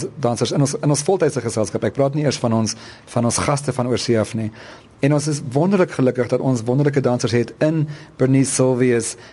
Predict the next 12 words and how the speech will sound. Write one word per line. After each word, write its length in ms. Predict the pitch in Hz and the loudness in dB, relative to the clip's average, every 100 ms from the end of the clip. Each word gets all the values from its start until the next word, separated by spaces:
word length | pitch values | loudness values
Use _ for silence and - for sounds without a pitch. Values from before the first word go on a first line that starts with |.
| - 156 | -4 0
in 160 | 147 143 | 0 0
Christelle 400 | 143 143 143 127 | -2 2 0 2
Jensen, 600 | 135 131 123 123 123 123 - - - - | 2 2 0 0 2 -2 -6 -20 -14 -2
in 160 | 151 156 | 0 2
Thabang 320 | 151 139 135 | 0 0 0
Mabaso, 800 | 135 123 127 127 123 131 123 123 123 - - - | -2 0 0 0 -2 0 0 0 -6 -18 -10 -2
in 140 | 151 | 0
Keke 280 | 147 135 139 | 2 2 0
Chele, 260 | 143 123 131 | 0 0 0
in 140 | 151 | 0
Kitty 220 | 151 143 139 | 0 0 0
Petla, 460 | 139 131 131 123 | 2 2 0 -2